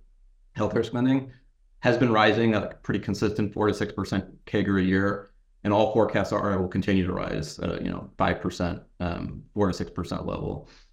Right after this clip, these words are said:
Um, you can certainly debate that, but we think, you know, even with some of these new treatments coming out, we think there's still plenty of, um, people who are gonna be sick and needing healthcare. Um, within healthcare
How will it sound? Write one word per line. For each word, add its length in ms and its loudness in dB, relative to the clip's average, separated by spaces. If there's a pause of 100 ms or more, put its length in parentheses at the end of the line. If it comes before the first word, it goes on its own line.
(280)
Um, 160 -4
you 40 -2
can 120 -2
certainly 240 2
debate 320 2
that, 260 2
but 380 -2 (320)
we 140 -2
think, 340 -4
you 120 0
know, 300 -4
even 220 2
with 180 0
some 180 0
of 60 4
these 120 2
new 160 4
treatments 360 0
coming 240 2
out, 160 0
we 60 -2
think 140 -2
there's 120 -4
still 140 -2
plenty 340 0
of, 180 -6 (360)
um, 240 -6
people 240 -2
who 40 0
are 60 0
gonna 120 -2
be 60 -2
sick 360 -2
and 100 -4
needing 260 -4
healthcare. 500 -8 (640)
Um, 340 0
within 300 4
healthcare 720 0